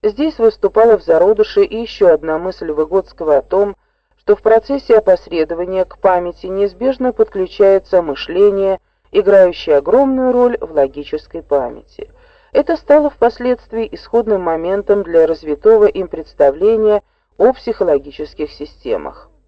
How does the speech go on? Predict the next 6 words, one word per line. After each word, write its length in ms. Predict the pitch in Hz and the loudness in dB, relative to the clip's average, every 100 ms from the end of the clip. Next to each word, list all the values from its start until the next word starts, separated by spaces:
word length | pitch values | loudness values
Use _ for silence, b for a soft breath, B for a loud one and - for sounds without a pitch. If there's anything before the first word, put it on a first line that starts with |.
| _ _ | _ _
Принципиальное 760 | 247 262 285 302 311 311 285 269 | 0 0 -2 2 4 4 2 0
значение 640 | 262 254 - 311 254 180 | -2 -4 -4 -2 0 0
в 80 | 151 | -2
исследованиях 680 | - 214 202 180 175 160 | 0 2 2 -2 -4 -4
процесса 880 | - 156 143 208 214 - 190 180 135 | 0 0 2 2 2 2 0 0 -4
опосредования 1040 | 170 165 147 - 214 233 233 220 220 220 | -4 0 -2 0 0 2 0 2 2 2